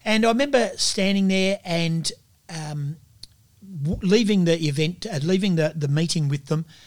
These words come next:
and I went back to my desk at work and I typed an email and I said, "Oh, who, who you are? I've just met the family, Saba Rose, um, at a terrible, uh, at, at P M H hospital, blah, blah, blah." And I just typed, "I don't know how you can help me, but I'm just sending this anyway."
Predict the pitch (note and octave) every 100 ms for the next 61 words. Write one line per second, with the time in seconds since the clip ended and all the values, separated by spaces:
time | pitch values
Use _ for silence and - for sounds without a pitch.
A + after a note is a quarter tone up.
0 | - - - F3 A3+ E4+ D#4 - G3+ D3
1 | D3+ D#3 - D#3 C#3+ C#3+ D3+ - - -
2 | D#3 E3+ - - A#3+ - - E3+ E3+ D#3+
3 | C#3 B2+ C#3 D3 C#3 D#3+ D#3 D3+ G#3 F3
4 | G3 D3+ D#3+ E3+ A#3+ G3+ F#3 - C#3+ -
5 | D#3 D#3 D3+ - - - - - - G#3
6 | G3+ F3 D3+ D#3 D#3 D3+ F#3+ D3 C#3 B2+
7 | - - D3 C3+ C3 E3+ D#3 D3+ D#3 D3
8 | D3+ D3 - - - - C#3 D3 D#3 C#3+
9 | C#3+ D3 D3+ - D3 D3+ E3+ D3+ C#3+ D3
10 | E3 D3 - D#3 D3 - - - G#3 C#4+
11 | B3 G#3+ A3 G3 F3 F3+ F3 F#3+ F3 F3+
12 | F#3 - - G3 F#3 D#3 D#3 C#3 C3+